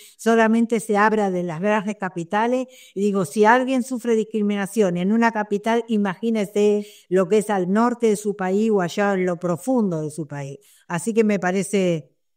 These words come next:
que tenemos que ir por ese lado, cuenten con nosotras, eh, estoy muy feliz que me hayan invitado, estoy muy emocionada de verdad porque hace mucho tiempo que no, eh, no es que, no es que me jubilé, perdón, eh,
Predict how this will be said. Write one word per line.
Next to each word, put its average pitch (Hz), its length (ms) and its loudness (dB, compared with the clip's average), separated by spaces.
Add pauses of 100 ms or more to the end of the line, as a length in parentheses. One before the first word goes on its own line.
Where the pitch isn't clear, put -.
(120)
que 170 240 2
tenemos 196 400 0
que 196 120 0
ir 185 100 -2
por 175 160 -2
ese 180 240 -2
lado, 233 380 2
cuenten 196 720 0
con 160 260 -6
nosotras, 226 840 -4
eh, 160 760 -2 (300)
estoy 208 340 0
muy 208 180 2
feliz 196 300 -2
que 196 100 -2
me 180 100 -2
hayan 180 260 -4
invitado, 170 400 -4
estoy 240 260 0
muy 254 220 2
emocionada 190 800 -2
de 175 160 -2
verdad 175 380 -2
porque 190 220 -6
hace 180 240 -4
mucho 208 340 -2
tiempo 202 400 -2
que 180 140 -4
no, 175 540 -6 (480)
eh, 196 140 -2
no 226 180 2
es 302 120 2
que, 311 200 -8
no 233 160 4
es 294 120 0
que 330 120 -2
me 277 140 2
jubilé, 190 960 2
perdón, 175 760 0
eh, 151 480 -8